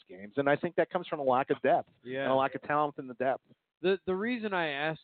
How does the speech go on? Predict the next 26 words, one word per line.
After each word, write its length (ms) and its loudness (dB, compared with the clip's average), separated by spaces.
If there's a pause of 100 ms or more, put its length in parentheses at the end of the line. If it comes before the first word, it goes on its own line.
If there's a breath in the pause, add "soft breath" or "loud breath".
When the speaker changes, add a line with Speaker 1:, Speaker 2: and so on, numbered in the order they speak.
Speaker 2:
this 180 -12
question, 480 0
so, 140 6
uh, 140 0 (840)
you 80 -6
know, 300 4
again, 360 0
not 220 4
a 40 2
huge 280 0 (140)
college 320 4 (140)
football 360 2
guy, 300 0
but, 180 -2 (260 soft breath)
you 80 -4
know, 80 4
I 120 4
follow 280 4
Nebraska 640 -2
a 60 2
little 100 2
Speaker 1:
Yeah. 160 2
Speaker 2:
bit, 340 -4
and 260 -12 (420)
I 120 -4
was 100 -4